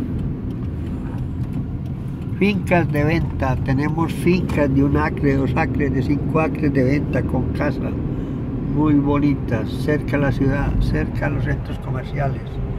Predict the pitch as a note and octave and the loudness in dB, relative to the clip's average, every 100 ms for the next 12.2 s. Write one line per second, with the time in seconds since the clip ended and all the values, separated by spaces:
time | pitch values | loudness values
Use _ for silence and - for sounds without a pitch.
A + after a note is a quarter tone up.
0 | - - - - - - - D#3 D#3 - | -6 -4 -4 -4 -4 -4 -2 0 0 0
1 | D3+ D3 C#3+ D#3+ C3+ - - - - - | 2 2 0 0 0 -2 -2 -2 -2 -2
2 | - - - - - - D3 D3+ D3 D3 | -2 -2 0 0 -2 -2 -2 -2 0 2
3 | C#3 - D3 D3+ C3+ B2 A2+ D3+ D3 - | 2 2 2 2 2 0 0 0 0 -2
4 | D3 C#3 C#3+ C#3 B2 A#2+ B2 D#3+ - D3 | -2 2 2 2 2 0 2 2 0 0
5 | C3+ - - D3 C#3+ A#2+ G#2+ - - - | -2 -2 -2 0 0 0 0 -2 -2 -2
6 | - - - - - - - - - - | -2 -2 -2 -2 -4 -2 -2 -2 -4 -4
7 | - - - - C3+ C#3+ D3 C#3+ C#3 C3+ | -4 -4 -4 -2 0 2 2 4 4 4
8 | B2+ D3 C3 - C#3 C#3 C3 B2+ D3 C3 | 2 0 0 0 2 2 2 2 2 0
9 | A#2 A#2 A2+ A#2+ D3 D3+ - D3 C3+ C3 | 2 2 2 2 2 0 0 0 2 2
10 | B2+ C#3 C#3+ C3 A#2+ A2 - - D3+ C#3 | 4 4 4 4 4 2 0 0 2 0
11 | - D3 C#3 C3 B2+ B2+ - D#3 C#3 B2 | 0 0 0 0 0 0 0 0 0 0
12 | - | 0